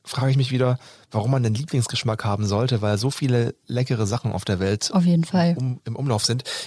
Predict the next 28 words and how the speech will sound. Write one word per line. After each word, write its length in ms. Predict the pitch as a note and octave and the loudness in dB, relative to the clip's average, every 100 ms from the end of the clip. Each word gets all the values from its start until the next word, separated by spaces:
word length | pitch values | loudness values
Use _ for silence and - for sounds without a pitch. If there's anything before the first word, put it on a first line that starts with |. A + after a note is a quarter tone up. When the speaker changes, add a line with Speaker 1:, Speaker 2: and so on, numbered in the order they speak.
| - | -4
Speaker 1:
Ich 120 | B2+ | -2
hab 120 | F#3 | 0
ja 80 | E3+ | 0
auch 140 | E3 | 0
was 260 | B2 G#2+ - _ - | 0 0 -2 _ -12
gefunden 440 | - - G#2+ G2 F2+ | -6 0 0 0 -4
und 140 | F#2+ | -4
ich 80 | - | -2
hab 160 | A#2 - | -2 -4
den 100 | A2 | -4
Ernährungsreport 960 | G#2+ B2+ E3+ D#3+ C3 - A2+ G#2+ - | -2 0 0 -2 -4 -4 -2 -2 -4
der 60 | G#2+ | -6
Bundesregierung 680 | B2 C3+ B2 A#2 - A#2+ G2+ | -2 0 2 2 2 0 0
gefunden. 400 | G#2+ G#2 - A#3 | -2 -2 0 2
Sowas 200 | A#2 - | 4 4
gibt's 200 | B3+ - | 4 2
Speaker 2:
<laughs> 20 | |
Speaker 1:
tatsächlich, 440 | G#3 A3+ C#4 - | 2 2 2 2
Speaker 2:
Echt 60 | - | -2
Speaker 1:
ne? 80 | G#3+ - | -2 -2
Speaker 2:
jetzt? 140 | A#3+ - - - - - - | -2 -4 -10 -14 -18 -16 -2
Speaker 1:
Und 500 | B2+ A#2 A2+ - - - - - | 2 2 2 -2 -4 -14 -18 -8
da 160 | G2 | -4
haben 140 | G2+ A#2+ | 0 2
sie, 320 | A2+ A2 G#2+ _ _ _ | 2 2 0 _ _ _
ich 80 | - | -8
glaube, 240 | - A#2 A#2+ | 0 0 0
tausend 680 | B2 A#2+ D#3 E3 D#3 - | 0 2 2 0 0 -2